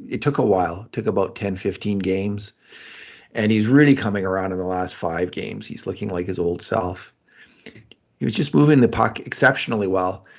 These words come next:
And I can't, I mean, I don't remember specifically the, any of the grade A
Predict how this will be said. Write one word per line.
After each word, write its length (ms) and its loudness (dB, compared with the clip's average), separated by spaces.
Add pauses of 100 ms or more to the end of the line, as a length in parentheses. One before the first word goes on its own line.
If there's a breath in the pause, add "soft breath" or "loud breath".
(440 soft breath)
And 320 0
I 60 4
can't, 260 -4 (600)
I 40 -8
mean, 160 0
I 40 4
don't 140 4
remember 320 2
specifically 1300 0
the, 180 -4 (180)
any 220 2
of 60 4
the 60 0
grade 260 4
A 360 2